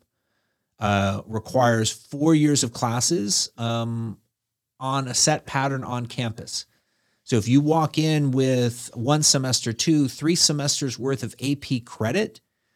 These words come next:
Purdue is gonna say, "Great,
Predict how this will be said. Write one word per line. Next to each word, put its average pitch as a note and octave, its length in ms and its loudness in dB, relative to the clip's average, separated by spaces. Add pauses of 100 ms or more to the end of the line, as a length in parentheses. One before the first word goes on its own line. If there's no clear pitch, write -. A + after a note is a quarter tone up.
(840)
Purdue D3 240 8
is G#3 140 2
gonna B2 160 0
say, B2 200 2
"Great, A2+ 760 0